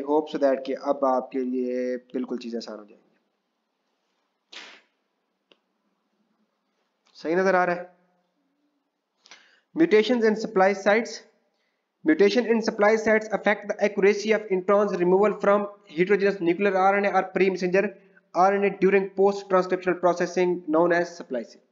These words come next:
स्प्लाइसिंग को बोलते हैं पोस्ट ट्रांसक्रिप्शनल प्रोसेस, मतलब ये ट्रांसक्रिप्शन के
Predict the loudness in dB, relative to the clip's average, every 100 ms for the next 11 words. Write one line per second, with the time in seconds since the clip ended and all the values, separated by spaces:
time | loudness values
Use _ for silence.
0 | _ _ _ -16 -4 -2 0 -2 -2 -2
1 | -2 -4 -4 0 4 4 2 -4 -2 -2
2 | -4 -4 -6 -6 -10 -8 -4 -2 0 0
3 | 0 0 -2 -4 -2